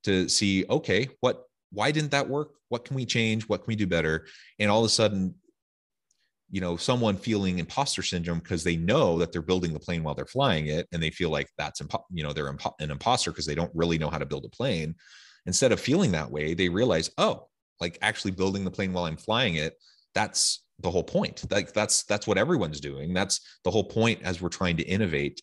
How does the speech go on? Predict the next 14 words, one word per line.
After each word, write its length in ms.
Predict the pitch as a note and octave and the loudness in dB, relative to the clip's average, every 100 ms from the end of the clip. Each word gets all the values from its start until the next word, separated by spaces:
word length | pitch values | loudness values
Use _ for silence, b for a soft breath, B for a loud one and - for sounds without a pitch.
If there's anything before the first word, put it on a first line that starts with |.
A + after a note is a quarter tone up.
| - | -4
and 180 | D#2+ D2+ | -4 -4
create 440 | - F2 F#2 - | -4 0 0 0
new 120 | E2 | -2
things, 500 | D2+ C3 A2 E2+ E2+ - | -2 -2 0 0 0 -2
is 160 | E2 | 0
that 200 | E2+ D2+ | 0 -2
we 180 | D#2+ D2+ | -4 -6
have 380 | - B2+ D3 - - | -4 -2 -2 -6 -8
to 120 | E2+ | -8
just, 320 | D2 D2+ - - B B B B - | -4 -4 -6 -12 B B B B -10
um, 320 | E2+ D#2 D2 C#2 | -4 -2 -2 -6
constantly 680 | - G2+ G2 - E2+ E2 D2+ | -2 0 0 0 -2 -2 -2
be 160 | D2+ | -4
trying 680 | C#2+ - F2+ G2 F#2+ F#2+ - | -6 -2 0 2 2 0 -4